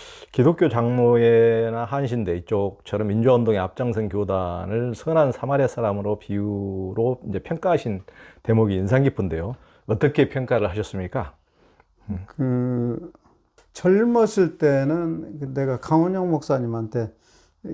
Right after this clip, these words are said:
Speaker 2: 그 강원영 목사님, 목사님 제가 기장 여장 나눌 때 청년이었는데 지금같이 그런 싸움이 나면은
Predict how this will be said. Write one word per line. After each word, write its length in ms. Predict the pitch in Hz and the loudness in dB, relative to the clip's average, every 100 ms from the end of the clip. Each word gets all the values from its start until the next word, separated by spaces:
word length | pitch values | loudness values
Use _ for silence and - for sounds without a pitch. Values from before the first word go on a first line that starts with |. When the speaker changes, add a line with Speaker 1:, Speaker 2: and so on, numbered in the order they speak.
| 165 | -4
Speaker 2:
그 300 | 143 127 120 | 0 0 -2
강원영 460 | - 156 160 156 143 | 0 4 6 4 2
목사님, 600 | 135 139 127 127 - 131 | -2 -2 -2 -4 -6 -4
목사님 440 | 135 - 160 147 | -2 4 4 6
제가 160 | 139 135 | 4 2
기장 380 | - 165 180 147 | 0 0 2 2
여장 280 | 143 139 120 | 2 0 0
나눌 260 | 127 131 120 | -2 -2 -6
때 120 | 120 | -8
청년이었는데 1080 | - 208 226 185 147 123 117 117 123 143 - _ _ _ _ - | -4 -4 -2 0 0 0 -2 -2 -2 -2 -6 _ _ _ _ -10
지금같이 640 | - 196 233 190 160 151 | -2 2 4 4 2 -2
그런 260 | 156 151 139 | -2 0 0
싸움이 500 | 160 175 185 165 135 | 0 0 0 0 0
나면은 680 | 131 135 131 131 143 143 | 0 0 -2 -2 -2 -4